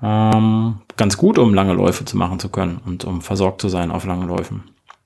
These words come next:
Deswegen, Laufen ohne Wettkämpfe geht. Äh, Laufen ohne Training geht überhaupt nicht. Weil Laufen ist ja Training. Also mit jedem Mal, in dem ich mich draußen bewege, trainiere ich ja.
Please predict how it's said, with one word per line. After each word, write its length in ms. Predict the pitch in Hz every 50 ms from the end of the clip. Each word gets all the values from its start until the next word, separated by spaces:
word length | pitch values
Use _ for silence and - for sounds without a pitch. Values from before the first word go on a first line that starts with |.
| _ _ _ -
Deswegen, 420 | 101 95 - - 117 135 160 170
Laufen 300 | 151 120 107 110 110 113
ohne 260 | 107 101 104 101 101 95
Wettkämpfe 440 | 101 101 - - 104 90 - 92
geht. 560 | - _ - 87 87 110 160 190 185 - - _ _ _ _ _ _ _ _ _ _ _ _ _ _ _ _ _ _ _ _ _ _ _ _ _ _ _ _ _ _ _ _ _ _ _ -
Äh, 200 | 107 104 101 98
Laufen 280 | 95 101 104 110 123
ohne 200 | 123 104 92 92
Training 420 | 95 - - - 98 110 123 113 98
geht 120 | 98 92
überhaupt 320 | 95 90 87 85 104 - -
nicht. 260 | 110 90 78 - - _ _ _ _ _ _ - _ _ _ _ _ _ _ _ _ _ _ _ _ _ _ - -
Weil 120 | - 104 101
Laufen 240 | 107 101 - 117
ist 120 | 135 135 -
ja 60 | 156
Training. 360 | 113 98 101 98 92 87 80 - _ _ _ _ _ _ _ -
Also 160 | - 101 98
mit 300 | - - 101 95 95 92
jedem 180 | 104 104 110 117
Mal, 180 | 110 104 98
in 80 | 98 95
dem 140 | 98 104 -
ich 140 | 233 - 117
mich 140 | 113 98
draußen 300 | - - - 104 98 98
bewege, 360 | 98 95 92 95 101 107 104 -
trainiere 400 | - - 98 107 123 147 139 123
ich 100 | 98 -
ja. 280 | 95 92 87 85 -